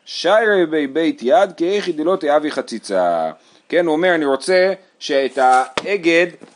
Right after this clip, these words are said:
אל תעשו במקום שהיד תופסת", כן? אז תאגוד את כל הלולב עד הטפח התחתון, ושם יהיה מקום, אה, להחזיק. אה, כי, כי אם יהיה שם אגד, זה יהיה חציצה, ואם זה יהיה חציצה, אז אתה לא יכול ליטול ככה לולב.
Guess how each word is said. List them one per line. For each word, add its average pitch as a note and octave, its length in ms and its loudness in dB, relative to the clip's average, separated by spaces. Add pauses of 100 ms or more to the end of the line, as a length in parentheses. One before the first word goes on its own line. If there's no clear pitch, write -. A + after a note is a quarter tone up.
אל F#3+ 160 2
תעשו F#3+ 320 -2
במקום F3 400 0
שהיד D3+ 340 2
תופסת", C3 640 -4
כן? D#3 200 -2 (260)
אז G2+ 240 -6
תאגוד A#2 500 0
את D3 160 -8
כל D3 220 -4
הלולב A#2+ 800 4
עד D3 220 0
הטפח C#3+ 400 -2
התחתון, F#3 520 -2
ושם F#3 320 -2
יהיה F3 120 0
מקום, F#3+ 460 0 (320)
אה, C3 200 0
להחזיק. A2+ 480 -4 (1500)
אה, A2 220 2
כי, A#2+ 300 -2
כי D#3+ 260 -2
אם E3 160 0
יהיה D3+ 200 4
שם A#2 220 -4
אגד, D3+ 360 0 (260)
זה D3 160 0
יהיה D3 280 4
חציצה, A#2+ 720 0 (280)
ואם A2+ 140 -4
זה C3+ 80 -4
יהיה D#3 100 2
חציצה, G3+ 640 2
אז C#3+ 160 2
אתה C#3+ 140 -2
לא E3 180 6
יכול F3 200 0
ליטול F#3 280 0
ככה F#3 220 -2
לולב. F3+ 340 2